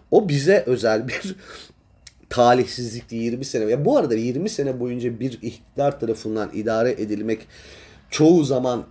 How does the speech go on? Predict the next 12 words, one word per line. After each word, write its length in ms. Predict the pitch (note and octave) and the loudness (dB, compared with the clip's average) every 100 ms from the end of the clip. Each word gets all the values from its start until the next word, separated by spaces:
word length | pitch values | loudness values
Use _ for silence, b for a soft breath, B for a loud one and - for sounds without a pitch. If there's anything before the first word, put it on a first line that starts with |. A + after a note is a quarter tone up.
| A2 | -12
güzel 380 | A2+ A2 C#3+ | -10 -4 -2
şeylere 640 | D3 - A#2+ A2+ A2+ A2+ - | -2 -2 0 0 2 0 -2
sebep 420 | - A#2 G#2+ - | -4 0 0 0
olur 280 | C3+ F#3 F3+ | 0 0 0
da 220 | A#2+ D#2 G2+ G2+ | -2 -4 -8 -12
bizde 420 | A2+ G2 A2+ D#3+ | -12 -12 -2 0
maalesef 600 | D3 C#3 C3 A#2 A2+ - | 2 0 -2 -4 -8 -12
işte, 440 | - - A2 F#2+ - - | -14 -6 -4 -4 -6 -14
e, 260 | E2+ F2 F2+ | -10 -10 -4
bir 120 | A2+ | 0
noktadan 480 | A2+ A2 - A#2 A#2+ | 0 0 -2 -2 -2
sonra, 580 | A2+ A#2 A2+ B2 C3 | -4 -4 -2 -2 -4